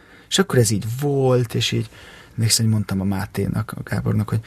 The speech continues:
ugye milyen jó beszédet mondtam, ugye milyen és mondta, "Igen, igen, nagyon, nagyon, nagyon veszélyes beszéd volt." <laughs> Nagyon vicces volt. Bocsánat, hogy utána azon rosszul utánzom, és nem is kéne. És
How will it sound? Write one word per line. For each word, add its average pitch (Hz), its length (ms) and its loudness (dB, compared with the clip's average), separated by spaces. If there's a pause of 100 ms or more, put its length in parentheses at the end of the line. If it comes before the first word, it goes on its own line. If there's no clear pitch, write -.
(320)
ugye 95 180 0
milyen 95 200 4
jó 113 120 4
beszédet 147 440 0
mondtam, 214 420 0
ugye 110 120 2
milyen 117 380 -2 (460)
és - 60 -20
mondta, 123 300 4
"Igen, 151 200 6 (140)
igen, 135 280 2 (200)
nagyon, 160 140 4 (180)
nagyon, 170 180 2 (180)
nagyon 123 180 0
veszélyes - 500 -4
beszéd - 380 -10
volt." - 320 -4 (300)
<laughs> - 340 -4
Nagyon - 220 -8
vicces - 320 -14
volt. - 240 -8 (420)
Bocsánat, - 280 -2
hogy 104 120 -2
utána 101 240 0
azon 104 160 2
rosszul 110 300 4
utánzom, 101 320 0
és - 80 -2
nem 101 120 2
is 92 120 0
kéne. 107 300 0 (2250)
És 104 460 4